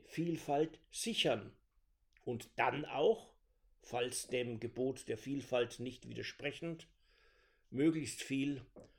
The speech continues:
an Freiheit und an Demokratie gewährleisten. Oder braucht es den Nationalstaat eben doch noch?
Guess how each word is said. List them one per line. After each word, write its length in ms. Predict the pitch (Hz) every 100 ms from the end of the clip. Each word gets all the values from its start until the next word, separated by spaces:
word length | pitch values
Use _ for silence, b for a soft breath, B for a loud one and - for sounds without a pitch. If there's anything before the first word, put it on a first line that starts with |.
| b
an 140 | 95 107
Freiheit 840 | 113 123 131 113 123 127 - -
und 280 | - 123 123
an 320 | 120 113 107
Demokratie 580 | 117 117 117 117 - 170
gewährleisten. 760 | 131 104 104 - - - - - _ _ _ _ _ _ _ _ _ _ _ _ _ _ _ _ B B B _
Oder 640 | 131 131 131 170 233 - b b
braucht 400 | - 120 139 -
es 280 | 147 156 -
den 160 | 135 127
Nationalstaat 1080 | 120 - 127 117 117 - - 131 143 - - _
eben 420 | 131 131 143 139
doch 340 | 190 208 - 113
noch? 380 | 98 - -